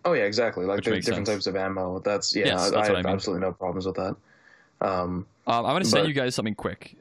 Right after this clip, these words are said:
Speaker 2: Um, and
Speaker 1: Okay.
Speaker 2: look
Speaker 1: Yeah,
Speaker 2: in
Speaker 1: the, the
Speaker 2: Go ahead.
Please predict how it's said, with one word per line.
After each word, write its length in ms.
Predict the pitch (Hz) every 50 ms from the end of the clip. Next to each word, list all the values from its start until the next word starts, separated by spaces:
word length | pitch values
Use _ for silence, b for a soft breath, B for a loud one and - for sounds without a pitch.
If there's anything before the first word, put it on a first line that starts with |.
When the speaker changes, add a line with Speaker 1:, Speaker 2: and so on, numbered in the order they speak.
| - -
Speaker 2:
Um, 600 | 104 101 95 95 98 101 95 98 98 98 98 - _ _ _ _ _ _ _ _ _ _ _ _
and 320 | - 107 107 104 104 104 101
Speaker 1:
Okay. 180 | 90 90 113 127 -
Speaker 2:
look 140 | - 117 135 131
Speaker 1:
Yeah, 60 | 123
Speaker 2:
in 80 | - 156
Speaker 1:
the, 80 | 131 131
the 380 | 120 127 127 127 127 117 - - _ _ _ _ _ _ _ _ _ _ _ - _ _ _ _
Speaker 2:
Go 80 | - 127
ahead. 200 | 120 113 131